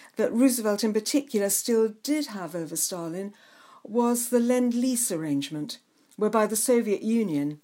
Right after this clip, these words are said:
as had Britain, had been able to get its hand on large amounts of supplies and war materiel on the basis of, you know, have the things now, pay later. And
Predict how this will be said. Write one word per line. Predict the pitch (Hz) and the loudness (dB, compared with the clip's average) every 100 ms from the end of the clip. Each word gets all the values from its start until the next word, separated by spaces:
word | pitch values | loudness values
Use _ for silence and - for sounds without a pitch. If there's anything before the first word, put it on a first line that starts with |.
| - - | -12 -4
as | 214 208 | -2 -2
had | 196 185 | -4 -8
Britain, | - 226 208 160 - - - | -8 -10 -8 -12 -14 -20 -14
had | - 202 | -6 -2
been | 220 | 2
able | 220 208 | 4 2
to | 208 | -2
get | 208 202 | -4 -2
its | 220 - | -4 -4
hand | 214 202 202 | -6 -6 -6
on | 185 180 | -6 -4
large | 196 196 | -4 -4
amounts | 185 185 - | -4 -4 -4
of | 185 | -4
supplies | - - - 202 180 175 - - - | -4 -4 -8 -6 -4 -4 -4 -8 -12
and | 190 175 | -10 -6
war | 185 202 | -2 0
materiel | 185 185 190 170 196 185 151 160 - - - | -2 -4 -4 -4 -2 -4 -4 -8 -18 -20 -10
on | 185 | -4
the | 190 | 0
basis | 208 190 - 185 - | 2 2 0 -2 0
of, | 180 202 | -2 -2
you | |
know, | 175 | -4
have | 175 196 | -2 -4
the | 190 | -6
things | 180 185 170 196 | -6 -4 -2 -2
now, | 180 170 170 - _ | -2 -6 -8 -20 _
pay | - 226 196 | -4 -2 0
later. | 190 220 214 156 151 - - - - - | 2 0 -2 -6 -10 -14 -20 -20 -12 -4
And | 254 269 285 285 | 2 4 6 6